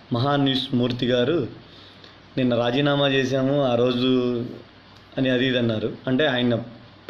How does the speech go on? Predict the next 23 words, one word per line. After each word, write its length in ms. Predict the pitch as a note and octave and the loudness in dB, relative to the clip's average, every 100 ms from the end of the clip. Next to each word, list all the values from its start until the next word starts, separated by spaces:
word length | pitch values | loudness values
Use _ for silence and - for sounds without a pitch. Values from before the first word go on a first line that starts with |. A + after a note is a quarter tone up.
| - | -4
టెలికాస్ట్ 500 | C3 D3+ E3+ E3 - | -2 0 0 0 0
చేసినటువంటి 500 | D#3 C#3+ C#3 C#3+ C3+ | -2 0 0 0 0
వీడియో 380 | A#2 C3 C#3+ D3 | 0 0 2 2
మధ్యలోనే 540 | B2 A#2 A#2 C#3 D3 | 2 0 0 2 2
నేను 180 | C#3 C3 | 2 2
రాజీనామా 440 | A2+ A#2+ B2+ B2+ B2 | 2 2 2 0 0
చేశాను, 460 | A#2+ A#2 A#2+ D#3 - - - - - | 0 0 -2 -2 -6 -14 -20 -14 -4
అది 80 | A#2+ | -2
మధ్యలో 300 | A#2+ B2 C3 | 0 2 0
ఆపేసి 400 | A#2+ A#2+ B2+ C3+ | 0 0 -2 0
అంటున్నారు. 460 | A#2 A2 G#2+ G#2+ - - - - - - - - | 0 0 -2 -2 -6 -14 -20 -20 -20 -20 -20 -14
ఒకటి 420 | A2+ E3+ E3 D3+ | -6 0 2 2
గుర్తుపెట్టుకోండి 560 | B2 B2 C#3 C#3+ C3+ C3+ | 0 0 0 0 0 2
మూర్తి 260 | B2 B2 B2+ | 2 0 0
గారు, 420 | B2+ D3 C#3 G#2 - - | 2 2 0 -2 -8 -4
మేము 240 | B2+ B2 | -2 2
మొన్న 280 | A#2+ A#2 C3+ | 2 2 2
కూడా 160 | C#3+ | 2
మిమ్మల్ని 280 | C#3+ C3+ B2+ | 2 2 2
అడిగాం. 360 | A#2 A#2+ B2+ B2+ - - - - - - - - - - - - - - - - - - - | 2 0 -2 -4 -10 -20 -20 -20 -20 -20 -20 -20 -20 -20 -20 -20 -20 -20 -20 -20 -20 -12 -6
రహస్య 420 | C#3 E3 D#3+ F3 | -2 -2 -2 0
మీటింగ్ 400 | D3 C#3+ C#3+ C#3 | 2 2 2 0
అంటే 520 | C3+ B2+ C3+ D#3+ F3 | 2 2 2 0 -2